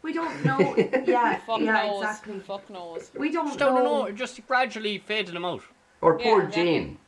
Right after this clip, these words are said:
Speaker 2: Well, she's got over in Paris.
Speaker 1: Where's
Speaker 2: Never
Speaker 1: Bella?
Speaker 2: to be seen again.
Speaker 3: Yeah, she's having a great time with her
Speaker 1: Where's
Speaker 3: new
Speaker 1: Bella
Speaker 3: man.
Speaker 1: gone?
Speaker 2: On holiday
Speaker 3: Bella
Speaker 2: in Spain.
Speaker 3: is in Spain, yeah.
Speaker 1: Where's Ulwin gone?
Speaker 3: She is in Spain as well.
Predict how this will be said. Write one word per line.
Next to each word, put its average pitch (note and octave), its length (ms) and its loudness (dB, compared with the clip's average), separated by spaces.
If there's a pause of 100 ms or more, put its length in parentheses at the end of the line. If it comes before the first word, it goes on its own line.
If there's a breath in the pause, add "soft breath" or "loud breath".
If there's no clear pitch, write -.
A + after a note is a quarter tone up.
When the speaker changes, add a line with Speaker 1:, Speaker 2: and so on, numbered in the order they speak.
Speaker 2:
Well, A#2+ 100 -4
she's C3 180 -8 (140)
got - 140 -4
over C3 240 -2
in A2+ 200 -4
Paris. A#2 360 -4 (180)
Speaker 1:
Where's D#4+ 260 -4
Speaker 2:
Never - 180 2
Speaker 1:
Bella? - 100 2
Speaker 2:
to B2+ 60 0
be - 40 -10
seen B2 200 -6
again. F#2+ 280 -6
Speaker 3:
Yeah, D#4+ 200 -6
she's C4+ 200 -12
having A3+ 160 -6
a B3 60 -14
great D#4 180 -8
time G#3 220 -10
with G3+ 80 -12
her G3+ 200 -6
Speaker 1:
Where's A3+ 180 -8
Speaker 3:
new G#3+ 40 -12
Speaker 1:
Bella A#3 200 0
Speaker 3:
man. A3 80 -8
Speaker 1:
gone? D3+ 220 -12 (580 soft breath)
Speaker 2:
On A#2 200 -2
holiday A#2+ 300 -2
Speaker 3:
Bella A#3 440 0
Speaker 2:
in G#3 40 -2
Spain. - 20 -6 (140)
Speaker 3:
is G3+ 140 -14
in G3 100 -16
Spain, G3+ 420 -8
yeah. A3 280 -8
Speaker 1:
Where's B3+ 340 0
Ulwin A3+ 500 -8
gone? D3+ 280 -12 (600)
Speaker 3:
She A3+ 460 -12
is F#3+ 180 -12
in F#3+ 120 -18
Spain F#3 320 -6
as F#3 100 -12
well. A3+ 240 -8